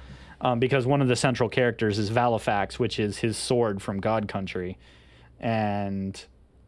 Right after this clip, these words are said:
um, it's all ending ultimately at Jeff Shaw, um, who was his artist on all of those different things. So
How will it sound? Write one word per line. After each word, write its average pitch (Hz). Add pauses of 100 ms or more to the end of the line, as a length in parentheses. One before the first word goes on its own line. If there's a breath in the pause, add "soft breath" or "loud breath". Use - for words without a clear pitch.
(200)
um, 104
it's 135
all 135
ending 123
ultimately 110
at -
Jeff 101
Shaw, 98 (220)
um, 110
who 120
was 104
his 101
artist 104
on 101
all 104
of 101
those 101
different 98
things. 98
So 104